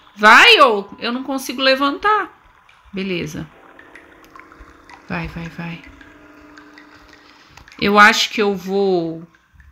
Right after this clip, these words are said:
para o lado esquerdo. Não, vou reto. Vou reto. Acho que a gente ainda não veio aqui.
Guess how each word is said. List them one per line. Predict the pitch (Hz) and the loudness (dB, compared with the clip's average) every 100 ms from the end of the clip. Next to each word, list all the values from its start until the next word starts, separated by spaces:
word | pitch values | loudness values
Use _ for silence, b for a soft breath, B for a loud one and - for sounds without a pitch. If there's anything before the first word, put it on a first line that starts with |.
| _ | _
para | - 175 175 | -2 0 2
o | |
lado | 175 170 170 175 170 - | 2 2 0 -4 -4 -10
esquerdo. | 185 - - 202 196 | -10 -10 -8 -8 -4
Não, | 220 208 190 | -2 -2 -2
vou | 214 240 | -2 -2
reto. | 226 180 - - - - _ _ _ _ | -2 -6 -8 -14 -20 -20 _ _ _ _
Vou | - 202 | -8 -6
reto. | 208 202 160 151 - | -4 -4 -6 -10 -16
Acho | - 170 - | -12 -10 -6
que | |
a | 180 | -6
gente | 180 185 190 | -6 -6 -6
ainda | 185 | -6
não | 196 220 | -6 -6
veio | 240 202 160 | -4 -4 -4
aqui. | 151 - - | -6 -12 -16